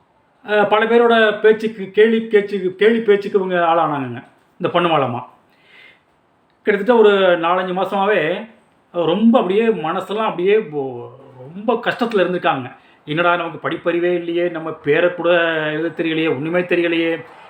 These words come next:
எழுத தெரியல, படிக்க தெரியல, அஹ், ஒரு ஊருக்கு போகணுன்னா பஸ்ல பே-, பேரை பார்க்க தெரியல, இப்படிலாம் இருக்கு.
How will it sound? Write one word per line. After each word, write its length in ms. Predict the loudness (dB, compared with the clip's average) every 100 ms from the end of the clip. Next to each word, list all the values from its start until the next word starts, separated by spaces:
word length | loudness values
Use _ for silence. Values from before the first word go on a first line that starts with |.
| -10 -2
எழுத 220 | 2 2
தெரியல, 360 | 2 4 4
படிக்க 320 | 2 0 0 0
தெரியல, 500 | 2 2 4 2 -2 -12 -20 -18 -4
அஹ், 180 | 2 4
ஒரு 200 | 4 2
ஊருக்கு 260 | 0 0
போகணுன்னா 320 | 0 0 2
பஸ்ல 800 | 0 0 -2 -4 0 2 2 0
பே-, 240 | -2 -4 -4
பேரை 240 | -2 -2
பார்க்க 220 | -2 -4
தெரியல, 140 | -2 -2
இப்படிலாம் 440 | -4 -4 -2 0
இருக்கு. 460 | 0 0 -2 -2